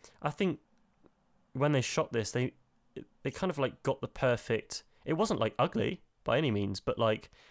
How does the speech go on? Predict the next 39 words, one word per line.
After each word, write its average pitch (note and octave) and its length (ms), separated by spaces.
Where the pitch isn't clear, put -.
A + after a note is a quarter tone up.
you C3 100
know, A2+ 80
it A#2 100
wasn't D3 260
overly B2 320
lit, A#2 400
it A#2 100
wasn't, D3+ 280
like, A2+ 320
overly A#2 380
composed, G#2 800
it D#3+ 60
was F3 100
just - 160
kind E3+ 180
of C#3+ 140
observational C3 760
in G2 60
a G2 40
weird G2 260
way, G2+ 340
and C#3 140
that D3 100
really C#3 180
worked D3 300
for G#2 260
it. - 140
Um, G#2 520
it B2 100
used D3 260
a C3 40
lot B2 200
of, A2+ 80
like, A2+ 260
just - 220
natural B2+ 380
light, A#2+ 340
um, G#2+ 640
and G#2+ 320